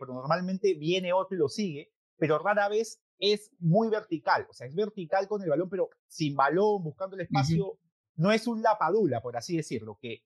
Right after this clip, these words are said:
Speaker 2: Claro.
Speaker 1: en el partido con Ecuador fue muy importante porque Lapadula es un futbolista de, muy vertical, de buscar los espacios, de constantemente desmarcarse. Yo te lanzaba la pregunta, eh, si es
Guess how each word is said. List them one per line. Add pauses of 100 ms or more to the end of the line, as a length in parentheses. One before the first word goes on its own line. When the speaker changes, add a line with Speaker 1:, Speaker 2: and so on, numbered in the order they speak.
Speaker 2:
Claro.
Speaker 1:
en
el
partido
con
Ecuador
fue
muy
importante
porque
Lapadula
es
un
futbolista
de, (200)
muy
vertical,
de
buscar
los
espacios,
de
constantemente
desmarcarse. (1200)
Yo
te
lanzaba
la
pregunta, (300)
eh, (720)
si
es